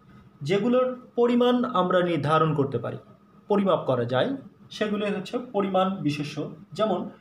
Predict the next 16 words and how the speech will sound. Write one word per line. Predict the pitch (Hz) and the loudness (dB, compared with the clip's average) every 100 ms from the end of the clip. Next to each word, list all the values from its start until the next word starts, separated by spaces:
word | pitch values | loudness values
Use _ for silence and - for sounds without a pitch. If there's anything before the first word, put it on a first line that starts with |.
| _ _ - | _ _ -2
আমরা, | 175 175 175 175 - - _ - | 0 2 2 2 -4 -16 _ 0
আহ, | 156 151 | 0 2
যদি | 165 175 180 185 - - | 0 0 -2 -4 -12 -8
বলি | 156 151 151 165 202 - - - - _ _ - - - _ _ - _ - - _ _ - - | 0 2 2 0 -4 -10 -18 -20 -20 _ _ -20 -20 -20 _ _ -20 _ -20 -20 _ _ -20 -8
চাল, | - 175 165 160 160 - - - - _ _ - | 2 4 4 2 -2 -10 -18 -20 -20 _ _ -6
আমাদের | 143 139 143 139 - - - - - | -4 2 2 2 -2 -12 -20 -20 -12
ডাল, | 139 143 147 143 139 147 - - - - - | -2 2 4 4 2 -2 -14 -20 -20 -14 -6
এগুলো | 226 208 202 | -4 0 0
হচ্ছে | 190 - | -2 -6
পরিমাণ | 233 220 170 135 | -6 -2 0 0
করা | 123 120 | -2 -4
যায়, | 107 - - - - - | -10 -14 -20 -20 -20 -8
এগুলো | 196 185 | -4 -2
হচ্ছে | 175 170 | -2 0
আমাদের | 151 147 202 - - - - | 2 2 -2 -6 -16 -20 -4
পরিমাণ | 202 190 175 160 226 | 0 2 2 2 -2